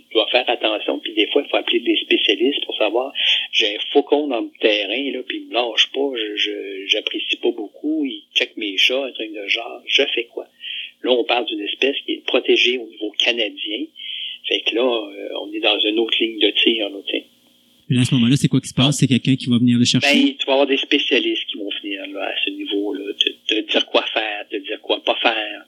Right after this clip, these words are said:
Speaker 1: tu sais. Puis, euh, si vraiment ça pose un vrai problème, si l'animal est pris et coincé sur, dans ta corniche, là, il bouge, c'est coincé là, il a passé la nuit là, puis oups, il a raté son coup, puis il est coincé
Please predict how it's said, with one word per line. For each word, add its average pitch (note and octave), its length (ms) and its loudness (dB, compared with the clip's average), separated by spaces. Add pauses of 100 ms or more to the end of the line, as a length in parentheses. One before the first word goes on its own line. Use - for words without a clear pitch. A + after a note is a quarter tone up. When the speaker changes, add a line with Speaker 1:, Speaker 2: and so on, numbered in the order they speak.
Speaker 1:
tu - 80 -10
sais. G#2 260 -10
Puis, G2+ 280 0
euh, F2 40 0 (320)
si - 80 0
vraiment G2+ 400 0
ça G#2+ 80 -2
pose A2 260 -6
un G2+ 160 -10
vrai A2 280 0
problème, G#2 520 -4 (500)
si - 180 -2
l'animal G#2+ 420 0
est G#2 220 -8
pris - 340 0
et G#2+ 260 -2
coincé A2+ 680 0
sur, G#2+ 140 -2
dans G2+ 300 -6
ta G2 160 -6
corniche, G#2 640 -2
là, A2 60 -8 (140)
il G2+ 260 -6
bouge, - 260 0
c'est - 80 0
coincé G#2+ 520 0
là, A2 100 2
il A2+ 80 2
a G2 60 0
passé G2+ 260 -2
la A2+ 100 4
nuit G2+ 200 -10
là, A#2 100 2
puis - 140 -4 (100)
oups, D3+ 240 4
il - 60 0
a F#2 160 -6
raté - 280 2
son G2+ 200 0 (160)
coup, - 80 -10
puis G#2 140 0
il - 20 2
est - 40 -10
coincé G#2 280 -4